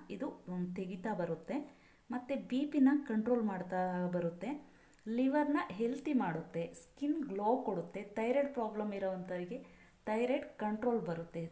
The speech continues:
So ಈ ಒಂದು ದಾಸವಾಳದಿಂದ ಎಷ್ಟೆಲ್ಲ ಲಾಭಗಳಿದೆ ಅಂತಂದರೆ ಅದು ನಮಗೆ ಯಾರಿಗೂ ಅಷ್ಟು ತಿಳಿದಿರೋದಿಲ್ಲ. So ನಾನು ಇಲ್ಲಿ ತಿಳಿಸ್ಕೊಡ್ತಾ ಇದ್ದೀನಿ. ಇದೊಂದು ಹೆಲ್ತಿ ಡ್ರಿಂಕ್ ಅಂತಲೇ ಹೇಳ್ಬೋದು. ಬನ್ನಿ ಇದನ್ನ ಯಾವ ಥರ ತಯಾರು ಮಾಡೋದು ಅಂತ ಹೇಳ್ಬಿಟ್ಟು ನಾನಿಲ್ಲಿ ತಿಳಿಸ್ಕೊಡ್ತಾ ಇದ್ದೀನಿ.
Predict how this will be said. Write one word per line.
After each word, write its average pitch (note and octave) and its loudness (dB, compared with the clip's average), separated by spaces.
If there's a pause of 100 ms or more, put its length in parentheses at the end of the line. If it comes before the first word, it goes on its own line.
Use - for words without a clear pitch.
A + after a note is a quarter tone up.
So G#3+ -4 (380)
ಈ G#3 -4
ಒಂದು G#3+ -2
ದಾಸವಾಳದಿಂದ G#3 0
ಎಷ್ಟೆಲ್ಲ G3+ -4 (180)
ಲಾಭಗಳಿದೆ F#3 0
ಅಂತಂದರೆ E3+ -4
ಅದು F3 -6
ನಮಗೆ F3 -2
ಯಾರಿಗೂ F3+ -4
ಅಷ್ಟು F#3 -6
ತಿಳಿದಿರೋದಿಲ್ಲ. F3+ -4 (560)
So F#3 -8
ನಾನು F3+ -4
ಇಲ್ಲಿ F3 -4
ತಿಳಿಸ್ಕೊಡ್ತಾ F3+ -8
ಇದ್ದೀನಿ. D#3+ -8 (240)
ಇದೊಂದು F3+ -4
ಹೆಲ್ತಿ G3 -2
ಡ್ರಿಂಕ್ G#3 -6
ಅಂತಲೇ F3+ -4
ಹೇಳ್ಬೋದು. E3+ -4
ಬನ್ನಿ A3 -2
ಇದನ್ನ F3 -4
ಯಾವ F3 -2
ಥರ F#3 0
ತಯಾರು E3+ -2
ಮಾಡೋದು E3 -4
ಅಂತ D#3 -6
ಹೇಳ್ಬಿಟ್ಟು D#3+ -8
ನಾನಿಲ್ಲಿ E3+ -4
ತಿಳಿಸ್ಕೊಡ್ತಾ D#3+ -8
ಇದ್ದೀನಿ. D3+ -16